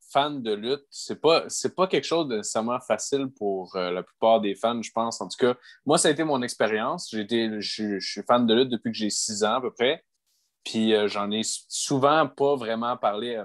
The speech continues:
En fait, j'en ai pratiquement pas parlé avec mes amis. J'ai pratiquement pas regardé d'événements avec qui que ce soit jusqu'à temps que j'aille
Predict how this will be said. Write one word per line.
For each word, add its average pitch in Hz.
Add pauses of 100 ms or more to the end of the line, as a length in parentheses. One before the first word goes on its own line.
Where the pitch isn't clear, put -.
(140)
En 107
fait, 170 (300)
j'en 113
ai 120
pratiquement 147
pas 180
parlé 160
avec 160
mes 131
amis. 135
J'ai 147
pratiquement 131
pas 180
regardé 135
d'événements 117
avec 107
qui -
que -
ce -
soit 131 (320)
jusqu'à 120
temps 143
que 135
j'aille 113